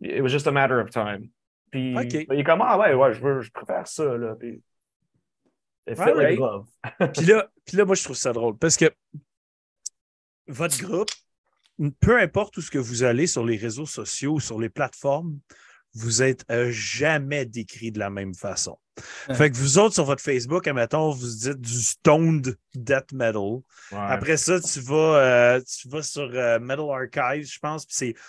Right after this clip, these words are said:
Speaker 2: Black Thrash Stoner. Mais si tu vas sur ton Bandcamp, là, c'est Death Black Thrash Stoner Psychedelic.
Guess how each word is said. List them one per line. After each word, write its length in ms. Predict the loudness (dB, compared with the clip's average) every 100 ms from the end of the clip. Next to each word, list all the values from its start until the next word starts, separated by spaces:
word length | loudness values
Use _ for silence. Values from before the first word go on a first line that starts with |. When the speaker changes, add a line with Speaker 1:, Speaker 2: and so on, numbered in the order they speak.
| _ -2
Speaker 2:
Black 400 | 2 4 2 0
Thrash 360 | -2 -2 -4 -8
Stoner. 540 | -6 -6 -6 -10 -12 -16 _ -20 -20 -14 -6
Mais 100 | -4
si 180 | -2
tu 80 | -2
vas 80 | -2
sur 200 | 0 0
ton 80 | 4
Bandcamp, 640 | 2 2 0 0 0 0 _ _ _ -8
là, 140 | -8
c'est 200 | -6 -8
Death 360 | -2 4 4 2
Black 600 | 0 4 4 2 -2 -20 _ -20 _ _ -10
Thrash 420 | -2 0 0 -4
Stoner 420 | -4 -4 -2 -2
Psychedelic. 840 | -2 0 -2 -2 -4 -2 -2 -4